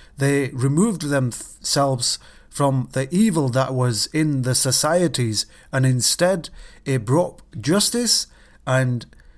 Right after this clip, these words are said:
it gave people that understanding of what is right and wrong through the various scriptures,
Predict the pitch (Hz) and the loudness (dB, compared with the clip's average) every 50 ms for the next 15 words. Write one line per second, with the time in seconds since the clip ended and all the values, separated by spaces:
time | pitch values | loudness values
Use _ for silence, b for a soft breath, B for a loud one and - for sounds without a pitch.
0 | b b - 139 135 139 135 - - _ _ - 143 123 104 139 165 185 196 190 | b b -4 -2 -2 -2 -4 -8 -16 _ _ -16 -12 -4 0 2 2 2 2 0
1 | - - - 165 175 - - 139 135 131 127 127 - - - 113 123 135 135 135 | -2 -6 -4 -4 -4 -2 0 0 0 0 -2 -4 -8 -14 -8 -2 -2 0 0 0
2 | - 139 139 131 135 127 - - - 165 185 190 170 151 131 123 131 131 110 107 | -2 -2 0 0 0 0 -2 -2 -2 -4 -2 0 0 0 0 0 -2 -4 -4 -4
3 | 120 135 156 - - - 143 123 110 113 113 113 131 135 139 143 - - 131 117 | -4 -4 -4 -6 -6 -6 -6 -4 -4 -4 -2 -2 -2 -2 -2 -4 -6 -6 -6 -4
4 | 113 113 127 151 180 185 175 b b b b b - - 156 170 214 214 180 147 | -2 0 0 0 -2 -2 -6 b b b b b -6 -2 0 2 2 2 2 0
5 | 123 127 127 110 131 143 151 151 139 127 120 117 - - - b b b - - | 0 0 0 0 2 2 2 2 2 0 0 -2 -4 -6 -8 b b b -14 -10
6 | - - 220 233 233 - 123 113 104 95 - - | -2 -2 -2 -2 -2 -4 -6 -6 -4 -4 -6 -6